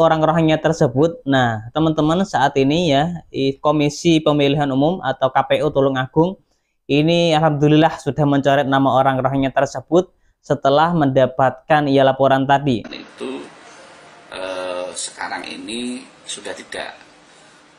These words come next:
Speaker 2: eh, mempunyai K T P. Ya, intinya sudah dicabut hak kewarganegaraannya di Indonesia. Sehingga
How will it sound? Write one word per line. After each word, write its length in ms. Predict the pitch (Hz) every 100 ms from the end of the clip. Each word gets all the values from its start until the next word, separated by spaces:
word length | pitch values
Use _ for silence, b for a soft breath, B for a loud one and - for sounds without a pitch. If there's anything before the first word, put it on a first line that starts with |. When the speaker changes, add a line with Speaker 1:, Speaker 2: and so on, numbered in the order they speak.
| _
Speaker 2:
eh, 300 | 185 185 175 165
mempunyai 880 | 294 - 104 92 85 175 120 120 - - - - - - - -
K 40 | -
T 80 | 101
P. 240 | - - - - - -
Ya, 160 | - - - - -
intinya 420 | - - - 101 110 113 -
sudah 260 | - - -
dicabut 540 | - - - - 104 -
hak 480 | 87 80 - - -
kewarganegaraannya 960 | 78 - - 87 - - - 85 90 95
di 300 | - - -
Indonesia. 640 | 50 50 - 73 - - _ B B B B B
Sehingga 800 | - - 90 110 117 95 104 104